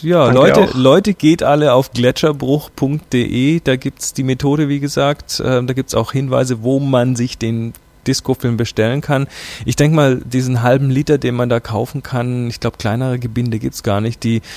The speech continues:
Speaker 1: ähm, vielleicht tut euch zusammen, kommt nach happyshooting punkt de aufs Forum und organisiert das einfach mal, dass sich irgendwie ein paar Leute zusammen sowas kaufen,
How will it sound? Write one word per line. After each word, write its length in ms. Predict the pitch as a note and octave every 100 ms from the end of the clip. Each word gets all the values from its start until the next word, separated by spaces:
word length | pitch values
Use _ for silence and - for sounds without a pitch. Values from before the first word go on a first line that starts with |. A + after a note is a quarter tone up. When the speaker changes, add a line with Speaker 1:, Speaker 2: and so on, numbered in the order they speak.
| - -
Speaker 1:
ähm, 360 | - A2+ A2 A2+ A2+
vielleicht 280 | - B2 B2+ - - -
tut 180 | F#3 F3
euch 140 | C#3
zusammen, 400 | C3 A#2+ A#2 A2+
kommt 300 | - C#3+ -
nach 200 | C3 B2
happyshooting 600 | B2+ C#3 B2+ D3 D3 C#3
punkt 220 | C#3 C3
de 200 | - B2+
aufs 180 | B2+ A#2
Forum 460 | - B2+ B2+ C3 B2
und 440 | A#2 A2 - -
organisiert 540 | - A2 A2+ A2 A#2 -
das 120 | A2
einfach 320 | F#2 G#2+ G#2+
mal, 180 | G#2 G2
dass 100 | G#2
sich 160 | G#2 G2+
irgendwie 200 | G2 G#2
ein 60 |
paar 160 | G#2 G#2
Leute 300 | F#2+ F#2+ A2
zusammen 400 | A2 G2+ F#2+ G2+
sowas 240 | F#2+ G2
kaufen, 440 | - E2+ F2 G2+